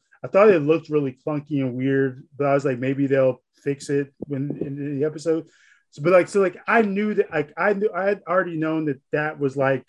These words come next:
a thing. Um, but what I, I didn't know anything else about what was, what was going on. But I was also happy because, as I mentioned earlier, like, I love Reverse Flash as a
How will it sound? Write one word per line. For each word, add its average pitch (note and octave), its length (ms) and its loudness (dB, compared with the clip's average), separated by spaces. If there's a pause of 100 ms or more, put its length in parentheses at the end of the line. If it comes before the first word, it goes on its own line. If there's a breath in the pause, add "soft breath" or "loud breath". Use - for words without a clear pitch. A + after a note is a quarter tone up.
(120)
a C#3 80 -2
thing. A#2+ 420 -6 (600)
Um, C#3 640 0 (340)
but D#3 240 4 (120)
what D#3+ 160 2
I, D#3+ 160 2 (160)
I D3 100 -2
didn't F#3 240 -2
know F3+ 220 2
anything F3 440 -4
else D3+ 280 2
about C#3 400 -2
what C3+ 160 -4
was, B2 260 -10
what C3+ 160 0
was C3 140 -6
going C3 260 -2
on. A#2+ 160 -6 (260 soft breath)
But C3+ 100 0
I E3 40 6
was E3+ 120 4
also F3+ 260 4
happy G3+ 360 -2
because, D3+ 380 -2
as C#3+ 180 -2
I C#3 80 -2
mentioned C#3 360 -4
earlier, D#3+ 360 0
like, C3 260 -4
I F#3 100 0
love E3+ 340 2
Reverse C#3+ 400 -2
Flash D3 420 -2
as C#3 160 -4
a A2+ 100 -4